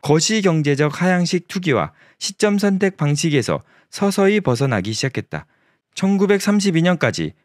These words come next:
외환 투기와 원자재 투기로 거액을 벌었다가 날린 케인스는 이후 평생 가치 투자를 추구하게 되었다. 케인스는 천구백삼십육 년 출간한 고용, 이자 및 화폐에 관한 일반 이론에서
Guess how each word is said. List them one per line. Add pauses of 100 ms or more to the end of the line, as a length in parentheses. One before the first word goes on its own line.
(100)
외환
투기와
원자재
투기로 (340)
거액을
벌었다가
날린
케인스는 (280)
이후
평생 (320)
가치
투자를
추구하게
되었다. (1900)
케인스는 (280)
천구백삼십육
년
출간한 (260)
고용,
이자
및
화폐에
관한
일반
이론에서